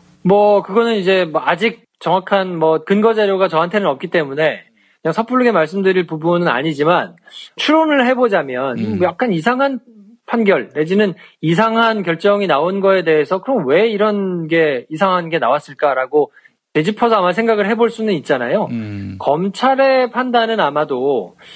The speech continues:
Speaker 1: 엠비를 그냥 이 댓글 사건, 여론조작 사건만으로 불러와가지고 직무유기, 뭐 직권남용 이런 걸로 법정에 세우기는 쉽지 않을 수 있잖아요.
Speaker 2: 음.
Speaker 1: 그러면 더 확실한 혐의가 있어야 할 것이다라고 제가 이제 주구장창 얘기를 해왔었는데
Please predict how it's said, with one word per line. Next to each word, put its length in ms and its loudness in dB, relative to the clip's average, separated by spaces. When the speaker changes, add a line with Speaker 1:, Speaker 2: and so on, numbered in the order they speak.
Speaker 1:
엠비를 800 2
그냥 360 0
이 120 -4
댓글 360 -2
사건, 400 -2
여론조작 500 0
사건만으로 800 0
불러와가지고 880 0
직무유기, 680 0
뭐 240 0
직권남용 560 0
이런 300 0
걸로 600 2
법정에 360 -4
세우기는 540 0
쉽지 380 -6
않을 200 0
수 140 -4
있잖아요. 480 -4
Speaker 2:
음. 600 -6
Speaker 1:
그러면 560 0
더 280 2
확실한 540 -2
혐의가 640 0
있어야 380 0
할 140 -2
것이다라고 580 -2
제가 220 -2
이제 120 -4
주구장창 500 -2
얘기를 280 2
해왔었는데 800 0